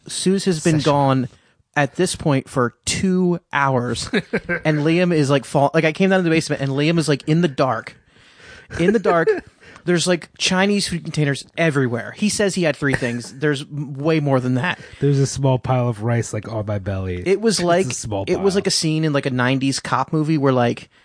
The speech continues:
Speaker 1: the one cop is, like, he goes too far and the stupid chief takes away his badge, and then, like, the rookie has to go find him, and the rookie goes into his apartment, and it's, like, you know, two o'clock on a
Speaker 2: Yeah.
Speaker 1: Wednesday, and there's, like, liquor bottles everywhere. It's like that, but with Chinese food containers.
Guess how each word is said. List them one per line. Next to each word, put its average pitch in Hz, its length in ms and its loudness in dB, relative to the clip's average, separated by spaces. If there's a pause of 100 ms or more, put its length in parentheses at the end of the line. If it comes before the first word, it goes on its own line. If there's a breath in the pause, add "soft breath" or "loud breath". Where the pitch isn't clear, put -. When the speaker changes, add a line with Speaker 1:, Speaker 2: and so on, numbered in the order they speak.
(320 soft breath)
Speaker 1:
the 147 80 2
one 139 220 4
cop 131 340 0
is, 117 100 -4
like, 113 240 -4
he 117 120 -14
goes 123 200 -2
too 131 120 -4
far 127 220 2
and 123 120 2
the - 20 -4
stupid - 340 -6
chief - 260 -4
takes 135 260 -2
away 135 160 2
his 120 100 0
badge, 120 380 -2
and 131 80 0
then, 131 160 2
like, 120 140 -2
the 139 60 0
rookie 131 300 -2
has 123 140 -4
to 131 80 -4
go 127 100 0
find 123 320 0
him, 131 60 -2
and 127 80 0
the 127 40 0
rookie 131 200 -2
goes 127 160 0
into 123 80 -4
his 127 100 -4
apartment, 123 480 0
and 131 100 -4
it's, 127 140 -6
like, 127 300 -4 (680 loud breath)
you 143 140 2
know, 117 320 2 (180)
two 143 180 2
o'clock 131 360 0
on 131 80 2
a 120 40 4
Speaker 2:
Yeah. 117 60 2
Speaker 1:
Wednesday, 139 500 4 (300 soft breath)
and 139 140 4
there's, 135 120 2
like, 123 160 -2
liquor 147 260 0
bottles 160 320 2
everywhere. 175 280 2
It's 147 120 0
like 190 140 0
that, 160 180 2
but 117 100 0
with 127 120 -2
Chinese 131 360 -2
food - 160 -6
containers. 117 600 -8